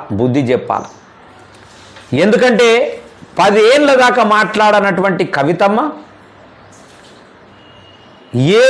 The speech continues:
రోజు తన అవసరాలను తీర్చుకుంటూ అదే బీసీ ప్రజలను మోసం చేస్తున్నటువంటి తీన్మార్ మల్లన్న, వీళ్ళు రాజకీయ అవసరాల కోసం ఎందుకో కేటీఆర్ దగ్గరికి పోలేదా తీన్మార్ మల్లన్న, కవిత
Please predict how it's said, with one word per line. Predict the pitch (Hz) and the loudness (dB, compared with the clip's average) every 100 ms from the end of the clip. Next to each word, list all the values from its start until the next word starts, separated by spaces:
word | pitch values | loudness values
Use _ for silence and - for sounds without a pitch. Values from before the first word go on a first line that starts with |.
| 262 | 4
రోజు | - 277 220 254 226 - 175 | 4 4 2 2 2 0 -4
తన | 190 165 | 0 0
అవసరాలను | 226 233 247 247 240 214 | 0 2 2 2 2 0
తీర్చుకుంటూ | 214 226 214 220 185 214 196 - - - - - - - - - 143 | 0 -2 0 0 0 0 0 -4 -14 -20 -20 -20 -20 -20 -16 -4 0
అదే | 175 254 269 190 | 2 4 4 2
బీసీ | 233 220 233 214 | 0 0 0 0
ప్రజలను | 208 208 196 175 | 0 0 0 0
మోసం | 190 202 185 | 0 0 0
చేస్తున్నటువంటి | 185 190 180 170 151 - | -2 -2 -4 -2 -4 -4
తీన్మార్ | 139 170 185 180 | -4 -2 0 0
మల్లన్న, | 180 180 180 185 - - - - - - 113 | 0 0 -2 -4 -10 -20 -20 -20 -20 -10 -4
వీళ్ళు | 139 190 190 147 | -2 0 0 0
రాజకీయ | 175 202 214 185 | 0 0 0 0
అవసరాల | 175 175 170 165 - | 0 -2 -2 -2 -2
కోసం | 151 139 147 127 - - - 135 | -2 -2 -6 -6 -16 -20 -6 -2
ఎందుకో | 185 196 233 208 208 - - - | 0 2 2 2 0 -4 -12 -6
కేటీఆర్ | 170 196 220 220 190 | -2 0 2 2 0
దగ్గరికి | 196 196 175 | 0 -2 0
పోలేదా | 196 214 202 247 | 0 2 0 0
తీన్మార్ | 214 214 226 247 | -2 -2 -2 -2
మల్లన్న, | 247 240 254 - - - - - - | -2 -2 -4 -10 -16 -20 -20 -20 -6
కవిత | 156 190 | -2 0